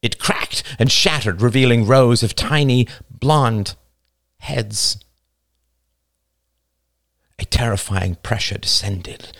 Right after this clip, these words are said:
from the lightning sky. The men's hair leapt up in the sudden static. Now! Now! Help me!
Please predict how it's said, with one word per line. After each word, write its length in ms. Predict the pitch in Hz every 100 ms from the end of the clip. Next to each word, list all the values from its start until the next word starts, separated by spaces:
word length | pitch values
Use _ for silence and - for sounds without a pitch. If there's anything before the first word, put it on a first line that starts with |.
| _
from 160 | -
the 80 | 87
lightning 440 | 85 90 - 76 80
sky. 600 | - - 87 85 85 - _ _ _ _ _ _
The 80 | -
men's 340 | 90 95 87 -
hair 340 | - 95 85
leapt 440 | 78 104 131 - -
up 200 | - -
in 60 | 90
the 80 |
sudden 320 | 98 - 113 95
static. 540 | - 131 117 104 - - _ _
Now! 720 | 180 269 427 247 240 220 -
Now! 520 | - 240 330 330 311 427 -
Help 360 | 311 370 330 359
me! 420 | 349 339 262